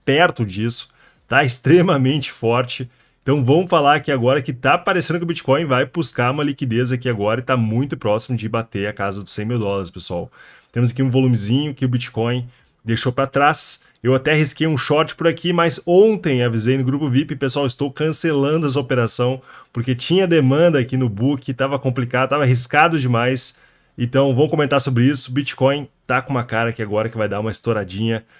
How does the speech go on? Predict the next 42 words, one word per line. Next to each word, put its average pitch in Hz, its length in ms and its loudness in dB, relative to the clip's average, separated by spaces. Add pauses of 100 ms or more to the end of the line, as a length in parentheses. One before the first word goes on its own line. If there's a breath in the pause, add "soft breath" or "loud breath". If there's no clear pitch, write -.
(280 soft breath)
pra 120 160 0
cima. 120 480 2
Então, 143 420 0 (320 loud breath)
não 160 220 4
se - 140 2
esqueça, 160 420 2
antes 160 100 -2
de 156 80 -6
mais 143 180 0
nada, 135 180 2
deixar 147 360 0
o 160 80 2
seu 156 140 0
likezinho 139 560 2
embaixo 127 300 2
do 123 60 2
vídeo 113 320 2
aí 120 240 0 (320 loud breath)
pra 143 140 2
apoiar 131 400 2
os - 80 -2
conteúdos 127 320 -2
do 117 60 -6
canal, 117 400 0
ativar 120 220 -2
as 120 60 2
notificações 117 460 -2
pra 120 100 -4
você 113 240 -2
não 135 300 2
perder 123 380 2
nenhum 120 180 0
vídeo 131 460 -2 (640)
e 113 80 0
me 117 80 4
acompanhar 117 480 0
também 113 240 -2
lá 107 80 -2
no 110 60 -2
Instagram, 123 460 0
André 110 220 2
Gafalt, 127 600 0